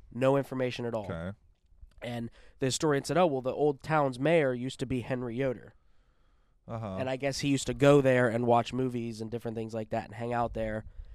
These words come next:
Speaker 1: And that's where that connection came in play.
Speaker 2: Died in twenty twelve at the age of what?
Speaker 1: Fifty-nine.
Speaker 2: Math
Speaker 1: So that
Speaker 2: doesn't add up.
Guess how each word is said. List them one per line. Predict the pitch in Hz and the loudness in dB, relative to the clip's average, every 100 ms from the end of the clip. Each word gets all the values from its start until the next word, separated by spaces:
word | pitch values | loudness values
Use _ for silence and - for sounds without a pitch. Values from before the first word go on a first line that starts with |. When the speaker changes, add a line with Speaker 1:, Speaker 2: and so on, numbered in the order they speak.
| - - | -14 -8
Speaker 1:
And | 117 117 110 104 | -4 -2 -2 -4
that's | 110 120 - | -2 -2 0
where | 120 | -2
that | 101 - | -2 -6
connection | 113 113 - 107 | -6 -4 -6 -10
came | 110 104 | -10 -12
in | 101 | -10
play. | - 104 - - | -10 -10 -10 -2
Speaker 2:
Died | 135 127 147 | 2 4 4
in | 143 | 2
twenty | - 143 127 | 0 -2 0
twelve | 135 120 113 | 2 2 2
at | |
the | 104 110 | -2 -2
age | 107 | 0
of | 85 | 0
what? | 87 127 - - | 2 0 -2 -12
Speaker 1:
Fifty-nine. | - 131 127 110 78 64 - - _ _ _ - - _ _ - - - _ _ _ _ _ _ _ _ _ - _ _ _ _ - | -8 -6 -4 -6 -8 -14 -18 -20 _ _ _ -20 -20 _ _ -20 -20 -20 _ _ _ _ _ _ _ _ _ -20 _ _ _ _ -16
Speaker 2:
Math | 101 92 | -6 -2
Speaker 1:
So | |
that | 131 | -2
Speaker 2:
doesn't | 95 87 85 | -2 -4 -6
add | 78 80 | -8 -6
up. | 80 | -8